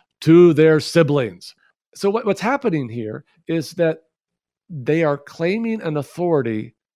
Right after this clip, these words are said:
that hasn't been given to them. I mean, they may be rightly parroting the rules, but what's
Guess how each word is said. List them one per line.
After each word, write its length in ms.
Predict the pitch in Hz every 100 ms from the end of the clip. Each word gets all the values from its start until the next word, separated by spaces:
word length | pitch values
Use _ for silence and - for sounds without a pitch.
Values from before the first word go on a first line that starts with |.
| _ _ -
that 220 | 143 143
hasn't 400 | 143 160 147 127
been 200 | 123 123
given 320 | 202 214 135
to 100 | 107
them. 120 | 98 -
I 40 |
mean, 160 | 165 202
they 60 |
may 180 | 226 247
be 100 | 202
rightly 720 | 151 165 180 165 147 135 - _ _
parroting 560 | - 170 160 151 156 123
the 100 | 113
rules, 640 | 113 240 190 101 101 - - - - -
but 120 | 170
what's 240 | 160 -